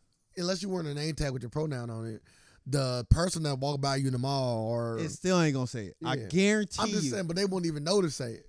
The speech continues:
Speaker 2: They don't care.
Speaker 1: I'm saying, like, if you didn't have it on, like, you, you telling people your pronouns, but, like, people that never met you or don't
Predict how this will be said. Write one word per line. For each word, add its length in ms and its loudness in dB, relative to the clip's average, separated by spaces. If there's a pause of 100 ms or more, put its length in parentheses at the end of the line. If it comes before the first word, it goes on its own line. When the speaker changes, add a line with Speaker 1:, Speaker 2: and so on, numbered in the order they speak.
Speaker 2:
They 80 -6
don't 180 -4
care. 640 -8
Speaker 1:
I'm 100 2
saying, 180 4
like, 160 0
if 140 4
you 100 0
didn't 240 0
have 220 2
it 60 4
on, 200 2
like, 100 -2
you, 180 -6
you 160 -10
telling 240 -2
people 180 -4
your 100 0
pronouns, 680 -8 (380)
but, 80 -8
like, 240 -8
people 240 -2
that 180 2
never 380 0
met 280 -2
you 140 2
or 80 0
don't 340 -6